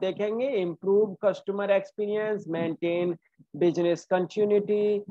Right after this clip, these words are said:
enable remote working, ensure governance and compliances, optimize cost, enhance operational efficiency। Why enterprise Use case, enterprise service management,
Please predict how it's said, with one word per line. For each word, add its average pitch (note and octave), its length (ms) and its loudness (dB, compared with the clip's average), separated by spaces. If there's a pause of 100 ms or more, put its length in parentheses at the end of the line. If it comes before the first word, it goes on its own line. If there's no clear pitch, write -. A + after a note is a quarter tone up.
(180)
enable F#3 560 0
remote E3+ 400 -2
working, G#3 640 2
ensure E3+ 560 0
governance E3 1000 -2
and D#3 220 -6
compliances, G#3 1080 2
optimize D#3 580 -2
cost, G#3 420 2 (160)
enhance G3+ 500 -2 (100)
operational F3+ 640 0
efficiency। D3+ 880 -2 (500)
Why D#3 220 2
enterprise F#3+ 840 4
Use F#3 380 -2 (100)
case, A#3+ 380 2 (720)
enterprise E3 640 -2
service G3 380 2
management, G3+ 840 -2